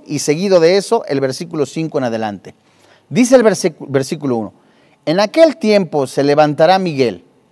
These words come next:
el gran príncipe, que está de parte de los hijos de tu pueblo,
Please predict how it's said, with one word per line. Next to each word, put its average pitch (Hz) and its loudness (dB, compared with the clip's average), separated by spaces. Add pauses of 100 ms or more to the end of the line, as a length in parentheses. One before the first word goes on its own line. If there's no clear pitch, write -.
(140)
el 107 -6
gran 127 0
príncipe, 175 0 (500)
que 185 0
está 254 2
de 262 6
parte 208 4
de 175 2
los 139 0
hijos 151 -2
de 147 -2
tu 147 -10
pueblo, 180 2